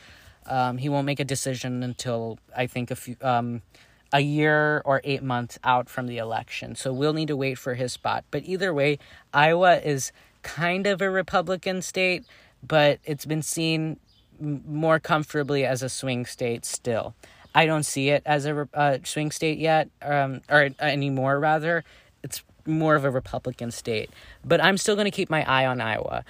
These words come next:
So for primary elections and for the general election, my eye, i-, or my eyes are on Arizona, um, Iowa, Wisconsin,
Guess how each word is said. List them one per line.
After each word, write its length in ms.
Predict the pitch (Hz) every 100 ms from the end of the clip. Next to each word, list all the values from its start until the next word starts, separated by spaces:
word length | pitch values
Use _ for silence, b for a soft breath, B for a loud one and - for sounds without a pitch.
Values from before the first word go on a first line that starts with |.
| B B B
So 540 | - - 147 147 147 - _ _ _ _ _ -
for 200 | - 165
primary 520 | - 175 156 180 185
elections 800 | 185 180 180 - 185 185 175 - b b b -
and 280 | 151 151
for 120 | - 160
the 120 | 156
general 500 | 143 131 120 117 113
election, 640 | 110 120 - - 110 117 b b -
my 340 | 147 160 165 -
eye, 480 | 139 143 135 139 - b _
i-, 160 | 143 131
or 120 | 139 143
my 200 | 156 147
eyes 280 | 143 135
are 40 | 143
on 160 | 131 131
Arizona, 760 | 131 127 120 135 147 170 180 - b b b b _
um, 520 | 139 127 120 113 104 - -
Iowa, 580 | 143 156 160 165 170 139
Wisconsin, 880 | 135 - - 147 156 - 160 160